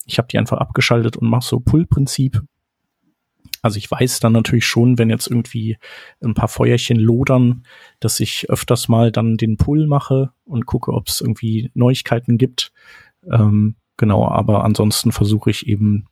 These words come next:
das zu vermeiden, weil ich ja eben weiß, okay, ich, das sind die Dinge, die halt irgendwie gerade anliegen. Ich, äh, kümmere mich ja drum. So. Bleibt entspannt, ich mach, ich arbeite und ich melde mich dann,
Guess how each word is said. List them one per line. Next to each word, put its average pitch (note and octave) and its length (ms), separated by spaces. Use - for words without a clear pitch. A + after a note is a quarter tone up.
das - 200
zu - 120
vermeiden, G#2+ 720
weil A2 120
ich - 140
ja G#2+ 300
eben G#2+ 320
weiß, B2 420
okay, C3 460
ich, - 160
das A#2 180
sind - 80
die G#2+ 80
Dinge, A2 200
die G#2 200
halt A2 240
irgendwie G#2+ 260
gerade A2+ 400
anliegen. A#2+ 880
Ich, - 480
äh, A#2+ 80
kümmere G#2 300
mich - 180
ja - 80
drum. - 320
So. - 320
Bleibt C3 240
entspannt, C#3+ 420
ich - 220
mach, - 260
ich G#3+ 220
arbeite C3 500
und B2 100
ich - 140
melde A#2 240
mich - 160
dann, G#2+ 340